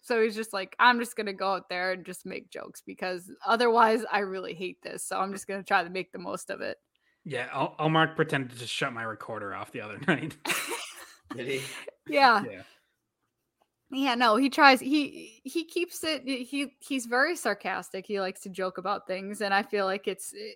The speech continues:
Speaker 1: mostly to, just for himself, to entertain himself and get through it, 'cause I don't think he <laughs> likes answering our questions.
Speaker 2: I, I think he's,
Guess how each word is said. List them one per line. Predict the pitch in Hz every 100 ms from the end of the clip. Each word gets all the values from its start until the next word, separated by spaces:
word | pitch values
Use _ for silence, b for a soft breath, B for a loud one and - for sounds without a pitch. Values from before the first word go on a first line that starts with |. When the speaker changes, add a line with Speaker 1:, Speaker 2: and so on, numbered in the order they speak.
| -
Speaker 1:
mostly | 233 240 233 233 220
to, | 214 202 -
just | 202 220 214 -
for | 208
himself, | 196 180 - 185 175
to | 196 196
entertain | 190 190 185 - 190
himself | 180 - 180 175 170
and | 190 185
get | 185 - -
through | 190 190
it, | 185 - _
'cause | 220 180 175
I | 196
don't | 190 196
think | 196 185
he | 180
<laughs> | 233 285
likes | 302 - 262
answering | 247 - 226 202
our | 185 202
questions. | - 202 202 - - 180 - - _ _ _ _ B B
Speaker 2:
I, | 160 190 165
I |
think | 190 330 -
he's, | 311 208 -